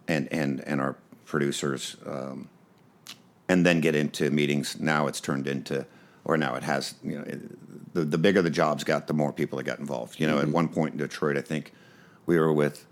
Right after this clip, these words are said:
Speaker 1: the F B I, Homeland Security, the mayor's office, the fire department, the police department, um,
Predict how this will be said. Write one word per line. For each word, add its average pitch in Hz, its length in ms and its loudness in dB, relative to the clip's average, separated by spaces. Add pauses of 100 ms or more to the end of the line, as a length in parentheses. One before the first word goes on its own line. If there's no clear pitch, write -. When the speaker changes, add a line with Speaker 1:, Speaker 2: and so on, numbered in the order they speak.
(120)
Speaker 1:
the 78 160 2
F 82 140 -2
B 76 140 0
I, 71 360 2 (320)
Homeland 78 400 2
Security, 69 640 -2 (160)
the 73 60 -4
mayor's 78 340 2
office, 65 540 -6 (340)
the - 80 -20
fire 85 220 4
department, 73 480 -2
the - 60 -20
police 78 260 -2
department, 73 540 -6 (1080)
um, 65 580 0